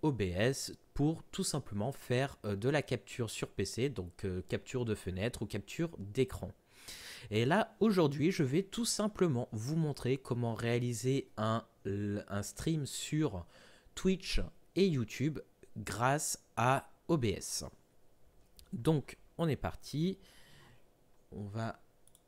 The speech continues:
réduire ceci. Et on va, voilà, on arrive sur l'éc-, sur l'écran d'O B S, l'écran que maintenant vous devez censé connaître si vous avez vu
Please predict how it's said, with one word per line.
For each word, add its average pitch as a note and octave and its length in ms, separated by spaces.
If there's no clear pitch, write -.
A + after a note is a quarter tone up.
réduire D#3+ 560
ceci. F3+ 540
Et G3 120
on C3 100
va, B2+ 240
voilà, A2 240
on F3 160
arrive D3+ 300
sur D#3+ 500
l'éc-, A2+ 380
sur - 380
l'écran D3+ 260
d'O C#3+ 100
B G#2 120
S, A#2+ 320
l'écran C3+ 400
que D3+ 160
maintenant C3 340
vous C3 160
devez A2+ 300
censé D3+ 380
connaître C3+ 520
si - 140
vous C3+ 160
avez A2+ 180
vu F3 180